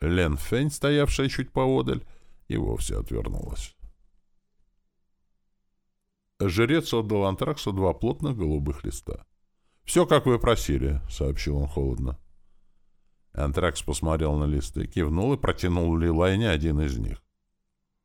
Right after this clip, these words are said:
Дрожащей рукой девушка приняла бумагу, на которой было написано, что она, Лилайна,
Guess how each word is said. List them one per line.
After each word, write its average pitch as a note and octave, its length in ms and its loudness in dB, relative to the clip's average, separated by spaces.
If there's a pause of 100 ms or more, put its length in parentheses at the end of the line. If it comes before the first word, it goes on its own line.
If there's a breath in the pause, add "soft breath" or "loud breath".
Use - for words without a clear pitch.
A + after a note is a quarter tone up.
(1400)
Дрожащей G2+ 720 2
рукой F2+ 380 0
девушка F2+ 460 0
приняла D#2 480 0
бумагу, F2 460 -2
на C3 120 0
которой E2+ 400 0
было D2+ 260 0
написано, D2 560 -2
что C#2+ 320 0
она, C#2+ 440 0
Лилайна, D#2+ 840 2